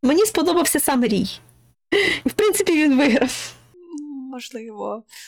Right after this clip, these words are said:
Speaker 2: Але це також, це так серія, коли я так хотіла чогось іншого.
Speaker 1: Ну, тому що ти чекала Хейло, окей?
Speaker 2: Напевно, що так. Я чекала, знаєш, якогось розвитку, розвитку.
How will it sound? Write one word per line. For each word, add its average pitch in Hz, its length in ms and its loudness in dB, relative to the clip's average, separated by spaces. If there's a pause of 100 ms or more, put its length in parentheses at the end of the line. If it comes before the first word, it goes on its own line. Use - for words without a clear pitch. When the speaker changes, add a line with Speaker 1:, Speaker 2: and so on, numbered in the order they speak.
(140)
Speaker 2:
Але 247 220 0
це 254 180 -8
також, 240 420 -6
це 233 100 -12
так 226 220 -6
серія, 233 420 2
коли 214 260 -4
я 202 120 -2
так 190 180 -6 (180)
хотіла 196 280 -2
чогось 440 440 2
іншого. 370 460 2 (1000)
Speaker 1:
Ну, 294 100 2
тому 294 200 2
що 302 120 0
ти 302 140 0 (160)
чекала 277 460 2 (380)
Хейло, 208 460 2 (260)
окей? 269 400 0 (220)
Speaker 2:
Напевно, 330 680 4
що 269 160 -2
так. 254 320 2
Я 247 100 2
чекала, 254 440 2
знаєш, 269 360 2
якогось 247 460 -6
розвитку, 233 920 -2 (120)
розвитку. 226 680 -6